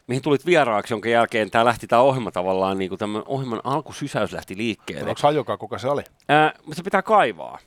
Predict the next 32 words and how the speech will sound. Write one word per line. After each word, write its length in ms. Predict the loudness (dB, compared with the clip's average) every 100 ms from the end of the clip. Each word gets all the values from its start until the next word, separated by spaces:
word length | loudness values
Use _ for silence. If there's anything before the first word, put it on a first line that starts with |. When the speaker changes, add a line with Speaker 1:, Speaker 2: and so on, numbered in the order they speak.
| _ -4
Speaker 1:
Se 80 | -2
oli 180 | -2 -8 _
jossain 420 | -2 0 2 0 2
somessa 560 | 2 4 2 2 0
herran 380 | 2 2 4 2 0 -2
vuonna 380 | -2 0 -4 -6
<laughs> 60 | _
kakskytkakkyt. 840 | -2 0 -6 -4 -2 -2 -6 -14 -14
Speaker 2:
Se 180 | -14 -14
saa 200 | -8 -6 -6
Facebookin 600 | -6 -8 -8 -12 -12 -14 _ -10
jossain 340 | -8 -6 -8
ketjussa. 500 | -6 -8 -6 -6 0
Speaker 1:
Mulla 200 | 4 4
ei 80 | 4
mitään 320 | 2 2 2
hajua, 400 | 4 2 2 0 -4
et 100 | -6 -6 _ -8
mi-, 180 | -8 -6
mikä 240 | -6 -2 -2
se 140 | -2
tredi 340 | 0 0 0
on, 140 | 0 -2
missä 260 | -4 -8
se 140 | -4 -2
on, 160 | -2
mut 120 | -4 -12
se 80 |
pitäisi 240 | -6 -6 0
kaivaa, 360 | 2 2 0
koska 240 | -4 -8 -6
tota, 240 | -2 -2